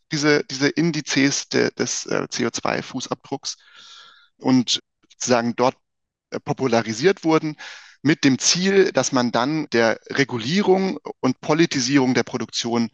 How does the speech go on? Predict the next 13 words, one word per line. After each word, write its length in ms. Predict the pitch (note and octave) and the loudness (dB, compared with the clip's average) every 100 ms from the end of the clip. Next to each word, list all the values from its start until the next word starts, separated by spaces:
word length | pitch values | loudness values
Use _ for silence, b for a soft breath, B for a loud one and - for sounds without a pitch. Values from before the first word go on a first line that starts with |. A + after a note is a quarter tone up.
| B B B B | B B B B
entgehen 540 | - A#2 - B2 F#3+ G3+ | 2 2 4 2 4 2
kann 280 | F#3+ G3+ A3+ | 0 0 0
und 160 | C#3 | 0
das 120 | C3+ | 0
Problem 580 | - B2 A2 C3+ E3 D#3+ - | -2 -8 0 2 2 -2 -2
auf 280 | A#2 A#2 | -2 -2
die 380 | - A#2+ A2+ A2+ - | -4 -4 0 0 -2
Sphäre 440 | - - B2 A#2 | -4 -2 0 0
des 160 | A2 - | 0 0
individuellen 600 | B2 A#2 A#2 G#2+ A2 G#2+ | 0 0 2 0 0 -2
Konsums 720 | A#2+ A2 C3 G#3+ A3+ - - | -6 -6 -2 0 0 -4 -4
verlagern 500 | C3+ A#2 C3 C3+ B2+ | -2 0 0 0 -2
kann, 260 | B2+ A#2+ | -2 -4